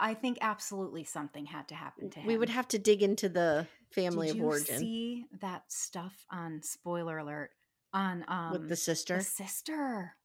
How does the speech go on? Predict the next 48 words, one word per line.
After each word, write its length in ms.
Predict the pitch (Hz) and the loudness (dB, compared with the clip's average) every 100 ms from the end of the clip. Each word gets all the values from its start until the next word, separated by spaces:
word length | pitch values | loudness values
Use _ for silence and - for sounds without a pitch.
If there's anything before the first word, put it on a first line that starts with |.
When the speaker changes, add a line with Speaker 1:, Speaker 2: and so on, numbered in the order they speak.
| - | -12
Speaker 1:
What 140 | 277 | -6
the 60 | 170 | -2
Speaker 2:
Mm-hmm. 300 | 165 165 165 | -2 -2 -2
Speaker 1:
heck? 520 | 311 302 277 - - - _ _ - _ _ _ - | -4 -4 -6 -10 -16 -16 _ _ -20 _ _ _ -4
Speaker 2:
Yeah, 360 | 175 156 147 147 | 2 6 6 4
she's 280 | - 185 175 | 2 0 4
like, 200 | 180 170 | 6 6
"Michael's 480 | 170 180 190 196 | 4 4 4 2
a 40 | 190 | 4
Speaker 1:
Whoa. 60 | |
Speaker 2:
monster. 880 | 180 226 240 233 - 233 214 208 202 | 6 6 6 2 0 6 8 8 6
He's 260 | 165 175 170 | 4 0 2
always 220 | 160 151 | 2 2
Speaker 1:
Mm-hmm. 100 | 151 | 0
Speaker 2:
treated 280 | 190 165 165 | 0 2 4
our 100 | 156 | 4
mother 380 | 180 214 214 208 | 6 6 6 4
terribly." 840 | 214 196 185 180 185 185 180 175 | 4 4 6 4 2 0 2 0
Speaker 1:
"He's 200 | 175 180 | 0 0
exactly 560 | 196 175 180 180 190 175 | -4 0 0 0 -4 -4
what 180 | 180 | -4
you 100 | 175 | -4
think 300 | 175 - 151 | -8 -6 -8
he 220 | 147 147 - | -8 -12 -12
is," 340 | - 160 - | -12 -8 -8
she 160 | - 160 | -8 -8
said. 360 | - - - 226 | -10 -10 -10 -6
Speaker 2:
Yeah, 460 | 180 170 170 87 180 | -4 -2 -2 -2 0
and 220 | 170 - | 0 2
she 160 | - | 0
Speaker 1:
Wow. 60 | 208 | 0
Speaker 2:
said, 300 | - 202 190 | 2 4 4
um, 400 | 180 170 165 165 | 4 2 0 -6
she 220 | - - 190 | -6 -4 0
said 180 | 196 | 2
he 80 | 170 | 2
stole 420 | 170 - 180 175 | 2 2 4 2
a 40 | 180 | 2
lot 260 | 190 180 | 2 2
from 160 | - 190 | 0 0
the 60 | 185 | 4
mother, 280 | 185 185 | 4 4
which 240 | 180 170 170 | 2 0 0
is 220 | 156 156 - | -2 -2 -6
addict 340 | 151 139 147 - | -2 -2 -2 -4
Speaker 1:
Yeah, 40 | |
Speaker 2:
behavior. 640 | 180 156 139 135 147 156 165 | 0 2 2 2 0 0 -4
Speaker 1:
yeah. 440 | 180 170 165 165 | -12 -10 -8 -8